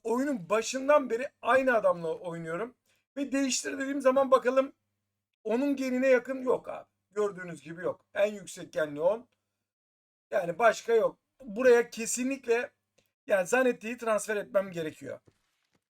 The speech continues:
Stoper mevkine gelelim. Carvalho var. Carvalho'dan daha yüksek mevkide bir adam var mı? Yok şu an. Öyle gözüküyor. Yok yani.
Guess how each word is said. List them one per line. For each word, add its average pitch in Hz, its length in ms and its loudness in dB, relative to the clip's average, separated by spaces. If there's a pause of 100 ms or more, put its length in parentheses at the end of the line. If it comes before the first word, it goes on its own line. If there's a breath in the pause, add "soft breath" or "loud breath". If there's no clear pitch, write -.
(840)
Stoper 294 480 6
mevkine 294 440 -4
gelelim. 277 480 -2 (800)
Carvalho 269 540 6
var. 214 200 4 (120)
Carvalho'dan 277 680 6
daha 269 160 8
yüksek 277 420 -4
mevkide 262 460 -4
bir 277 160 6
adam 277 260 4
var 269 160 4
mı? 262 280 -2
Yok 269 280 0
şu 233 180 0
an. 175 220 0
Öyle 226 240 -6
gözüküyor. 151 500 -12
Yok - 220 -2
yani. 135 300 -6